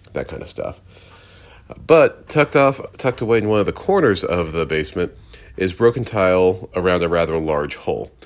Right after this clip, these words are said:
And from all appearances, it looks like it was created by something coming up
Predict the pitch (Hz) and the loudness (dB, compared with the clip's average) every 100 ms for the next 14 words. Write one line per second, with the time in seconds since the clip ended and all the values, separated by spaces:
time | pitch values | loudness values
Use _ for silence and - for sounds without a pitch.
0 | - - _ - 69 92 82 - - 151 | -20 -20 _ -10 -6 -4 -4 -2 -2 -2
1 | 156 143 131 110 110 - 117 101 - - | 0 0 0 -2 -2 -2 -2 -2 -4 -6
2 | 95 87 104 92 85 - 85 85 - 87 | -6 -4 -4 -2 -4 -6 -10 -10 -6 -4
3 | 82 76 _ 98 95 - | -4 -6 _ -2 -2 -6